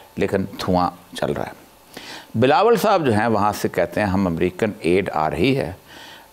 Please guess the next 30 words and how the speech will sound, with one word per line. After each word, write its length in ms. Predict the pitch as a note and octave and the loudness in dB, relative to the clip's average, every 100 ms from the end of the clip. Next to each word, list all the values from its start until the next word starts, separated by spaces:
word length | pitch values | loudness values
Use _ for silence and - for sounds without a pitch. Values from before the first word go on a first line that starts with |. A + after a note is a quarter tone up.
| - | -6
और 80 | G2 | -2
हम 260 | G#2 G#2 - | -2 -2 -2
एक 240 | G#2+ - | -2 0
और 340 | A2+ C3 D3 C3+ | 2 4 4 2
war 380 | F#2+ G2 G#2 | 2 2 2
on 120 | G2 F#2 | -2 0
terror 260 | E2+ F2 | 2 2
में 140 | F#2 F2+ | -2 -4
enter 260 | F2 D#2+ D#2 | -6 -6 -8
हो 200 | D2 - | -6 -8
रहे 100 | - | -8
हैं।" 240 | - - - - - - - - - - - - | -12 -14 -18 -20 -20 -20 -20 -20 -20 -20 -20 -8
मैं 100 | F2 | -2
तो 80 | G#2 G2 - | -2 -2 -4
कांप 200 | A2+ D#3 | -2 0
गया 140 | E3+ | -2
हूँ 140 | D#2+ D2+ | -2 -6
खान 140 | - | -10
साहब, 180 | - - - - - - - - - - - - | -12 -16 -20 -20 -20 -20 -20 -20 -20 -20 -20 -8
कि 60 | - | -6
इसका 320 | A2 - C#3 | -4 -2 0
मतलब 360 | G#2+ - C3 A#2 | 0 0 2 4
ये 100 | G2+ | 4
है 180 | F#2+ | 2
कि 400 | C3+ - - - A2 | 0 -8 -18 -6 -4
हम 120 | A#2+ | 0
उस 180 | D3 - | -2 0
एजेंडे 340 | A2 G#2 G2+ B2+ | 2 2 2 0
के 120 | - | -2
तहत 300 | - B2+ | -4 -4